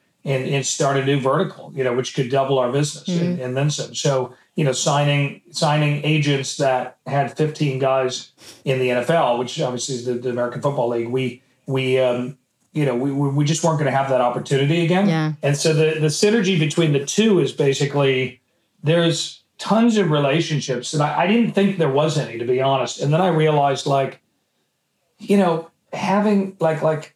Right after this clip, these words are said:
Speaker 1: like, these guys wanna go to Coachella and Rolling Loud Festival and hang out and meet artists, you know, like,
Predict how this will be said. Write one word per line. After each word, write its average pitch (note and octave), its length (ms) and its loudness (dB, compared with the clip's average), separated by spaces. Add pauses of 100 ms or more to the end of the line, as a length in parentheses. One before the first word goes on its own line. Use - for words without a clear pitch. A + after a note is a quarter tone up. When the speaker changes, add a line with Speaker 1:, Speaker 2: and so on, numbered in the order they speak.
(120)
Speaker 1:
like, D#3 280 0
these F3+ 300 2
guys G3 240 0
wanna F3 220 2
go D#3 160 2
to D3+ 80 -4
Coachella D3 640 0
and C3+ 100 -2
Rolling C#3 320 0
Loud C3 340 0
Festival B2 460 -2
and A#2 100 -2
hang C3 240 -2
out B2+ 200 0
and A#2+ 80 -6
meet B2+ 180 -2
artists, A#2 460 -4
you C3 100 -2
know, B2 140 2
like, B2+ 260 -2